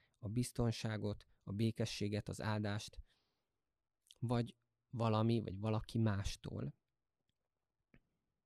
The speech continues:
Jézus egyébként itt ebben a, ö, egy mondatban olyan finoman utal arra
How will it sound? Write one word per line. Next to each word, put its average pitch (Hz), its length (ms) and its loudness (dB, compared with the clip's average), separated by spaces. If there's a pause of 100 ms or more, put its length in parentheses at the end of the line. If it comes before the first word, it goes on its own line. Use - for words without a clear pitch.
(2250)
Jézus 139 540 2
egyébként 117 520 0
itt 113 160 -2
ebben 113 260 2
a, 104 160 0 (220)
ö, 98 260 0 (420)
egy 120 200 4
mondatban 113 800 4 (280)
olyan 107 220 -2
finoman 107 520 2
utal 113 340 4
arra 110 520 2